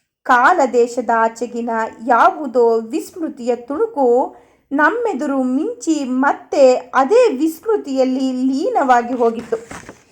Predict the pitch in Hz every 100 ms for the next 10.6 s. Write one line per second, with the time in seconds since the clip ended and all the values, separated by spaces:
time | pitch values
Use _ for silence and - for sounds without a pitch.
0 | _ _ _ - 247 285 359 254 254 262
1 | 247 349 403 285 262 247 247 233 - 294
2 | 415 302 269 - 330 320 - 508 302 262
3 | 254 240 240 247 - 240 - 233 233 226
4 | 233 226 226 220 220 - _ _ _ _
5 | - - 330 392 262 233 214 233 226 226
6 | 247 427 440 - - 339 - 415 269 247
7 | 240 440 381 262 269 - 262 240 240 226
8 | 226 - _ _ _ - 247 427 453 330
9 | 240 233 240 240 233 - 262 320 370 269
10 | 240 240 233 226 -